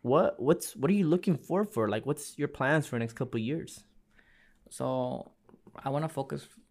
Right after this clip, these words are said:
Speaker 2: like, building a good brand,
Speaker 1: Mm-hmm.
Speaker 2: Birria to Go,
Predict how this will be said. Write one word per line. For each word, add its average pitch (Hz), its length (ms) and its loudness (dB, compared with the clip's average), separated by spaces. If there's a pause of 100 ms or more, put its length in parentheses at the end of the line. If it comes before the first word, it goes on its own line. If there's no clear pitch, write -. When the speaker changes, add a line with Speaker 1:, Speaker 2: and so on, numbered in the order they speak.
(160)
Speaker 2:
like, 147 340 -6
building 127 440 0 (320)
a 127 100 -4
good 123 400 -6 (760)
brand, 123 680 -2
Speaker 1:
Mm-hmm. 127 560 -4
Speaker 2:
Birria 127 280 -2
to 127 100 -8
Go, 127 360 -6